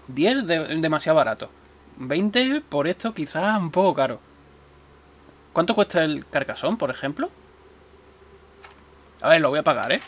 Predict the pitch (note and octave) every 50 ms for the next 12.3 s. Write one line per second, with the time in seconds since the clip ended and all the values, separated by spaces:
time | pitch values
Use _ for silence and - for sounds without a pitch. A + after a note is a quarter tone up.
0 | - - - - C3+ B2+ C3+ - - - G3 A3+ - - - - - - - -
1 | - C#3+ - G2+ G#2+ E3 D#3+ D#3+ E3 E3 D#3+ F3+ F3 E3 E3+ D#3+ E3+ E3+ F3+ E3+
2 | E3+ D3 C#3 C#3+ C3+ A#2+ G#2+ G#2 A2+ - - - - - - - C#3 - - D3+
3 | - F3 D#3 - D3+ - - D#3+ E3+ E3 - F3+ F3+ E3+ D#3+ D#3+ D#3 D3 - -
4 | D#3 D3 C#3+ C3+ C3 C3 B2 - B2+ E3+ G3 D3 A#2+ E3+ D4+ - - - - -
5 | - - - - - - - - - - - - - - - - - - _ _
6 | - - - _ - - _ - _ - - - - - - - - - - -
7 | - - - - C3+ C3+ C#3+ C#3+ C#3+ C#3 C#3 C#3 - - B2+ - - A2 - -
8 | - - - - - - - - - - - - - - - - _ _ _ _
9 | _ _ _ _ - - _ _ _ _ - - - _ - - - - - -
10 | - - - - - - - - - - - - - - - - - - - -
11 | - - - - - - - - - - C3+ C3 A#2+ A2+ - D3+ C#3+ C3+ C3 B2+
12 | - - A2+ - A#2 A2